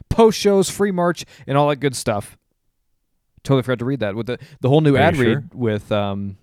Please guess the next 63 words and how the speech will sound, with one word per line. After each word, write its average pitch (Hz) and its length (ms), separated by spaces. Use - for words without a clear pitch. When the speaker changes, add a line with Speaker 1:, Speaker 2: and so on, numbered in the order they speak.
Speaker 1:
yeah, 131 240
with 123 180
the - 80
new 117 160
ad 131 180
read 113 200
with 107 140
the 123 60
Groom 123 220
Room. 110 160
Totally 113 280
forgot 123 160
about 123 180
Patreon. 104 480
Speaker 2:
Unless 95 320
we 95 60
did 90 140
it 80 80
twice. 101 560
Speaker 1:
No, 117 160
we 131 140
didn't 127 160
do 139 80
it - 60
twice. - 320
So - 100
I'm 117 60
saying, 143 200
when 104 140
we 107 80
Speaker 2:
Okay. 113 60
Speaker 1:
started 117 260
this 110 80
podcast, 123 420
I 110 60
didn't 113 160
do 147 140
Speaker 2:
I - 40
Speaker 1:
it. 127 40
Speaker 2:
usually 120 300
t-, - 160
I, 107 380
my 107 140
brain 101 280
just 90 140
shuts - 300
off 92 240
as 95 100
soon 98 160
as 95 160
you 104 60
do 98 160
the 92 80
Patreon 101 580
one, 101 180
and 98 80
it's 90 140
Speaker 1:
<laughs> - 0
Speaker 2:
like 92 180
that, 90 240
I 90 140
just, 87 300
like, 92 180